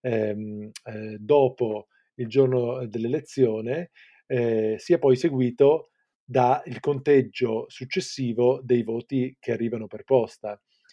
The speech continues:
Possiamo immaginarci che cosa potrebbe succedere se, eh, le prime indicazioni del voto in persona, eh, indicassero, eh, Trump in vantaggio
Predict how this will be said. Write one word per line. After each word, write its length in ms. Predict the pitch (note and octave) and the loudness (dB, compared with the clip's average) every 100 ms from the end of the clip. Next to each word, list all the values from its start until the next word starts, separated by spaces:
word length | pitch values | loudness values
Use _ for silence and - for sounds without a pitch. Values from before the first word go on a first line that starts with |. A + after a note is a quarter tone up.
| _ _ - | _ _ -12
Possiamo 280 | A#2+ C3+ | 0 2
immaginarci 600 | C3 B2 A#2 C3+ C3 B2+ B2 | 2 0 0 0 0 -2 -4
che 160 | B2 | -4
cosa 220 | - B2+ | 0 0
potrebbe 320 | B2+ B2+ B2 A#2 | 0 -2 -4 -6
succedere 560 | D#3 - C#3 C#3 C3+ | -10 -2 2 2 2
se, 420 | - C#3 C3 A2+ - _ _ _ | 2 6 6 6 -4 _ _ _
eh, 520 | - A#2+ A2 G#2+ G#2+ _ _ - | -4 -2 0 -2 -6 _ _ -6
le 160 | B2 | -4
prime 260 | C3+ D3+ D3 | -2 -2 0
indicazioni 720 | C3+ C3+ C3 - D3 C3+ B2 | 0 0 -2 2 6 6 6
del 140 | A2+ A2+ | 0 -2
voto 220 | B2 B2+ | -2 -2
in 100 | A#2+ | -4
persona, 720 | B2+ - C#3+ C3 A#2+ G2+ G2 _ _ _ - | -4 0 4 6 4 -2 -12 _ _ _ -6
eh, 240 | A#2+ A2+ | -2 0
indicassero, 1120 | A#2 A2+ A#2 C3 A#2 - B2+ A2+ G#2+ A2+ - | -2 -4 2 2 2 0 -2 -2 -4 -6 -8
eh, 340 | A2+ G#2+ G#2 - | -8 -6 -8 -2
Trump 360 | B2+ C3 B2 | 2 2 0
in 120 | A#2 | -4
vantaggio 760 | B2 E3 C3 A2 A2 G2+ C3+ C#3 | -2 -2 -2 -4 -6 2 4 4